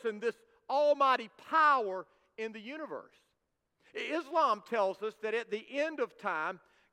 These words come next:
God will judge everyone's works. And if our good works outweigh our bad works, then we'll go to heaven. And if they don't, then we will go to hell. I mean, there are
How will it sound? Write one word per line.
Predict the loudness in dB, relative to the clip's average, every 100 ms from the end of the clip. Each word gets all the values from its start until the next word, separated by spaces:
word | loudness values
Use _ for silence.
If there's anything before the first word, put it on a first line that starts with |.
| -2
God | 2 4 4 0 -4 _
will | -14
judge | -6 -2 -2 -4
everyone's | -2 0 0 -8 -4 -4 -6
works. | -4 0 0 -4 _ _ _ _ _ _ _ -6
And | -2 2
if | 2 2
our | 0 -2 _ _
good | -4 -2 -2 -2
works | -2 -2 -4 -8 0
outweigh | 0 0 -2 -2 0 0
our | -2 -2 -8 -4
bad | -2 0 -2 -4
works, | -4 -4 -6
then | -10 -8
we'll | -8
go | -4 -2
to | 0
heaven. | 0 -2 -4 -8 _ _ _ _ -6
And | -2
if | -2 -2
they | -6
don't, | 2 4 4 2 -6 -8
then | -8 -6
we | -6 -6
will | -6 -8 -8 _ _
go | -2 0 0 -4
to | -10
hell. | -4 -4 -4 -8 _ -4
I | -4
mean, | -4
there | 0 0
are | 0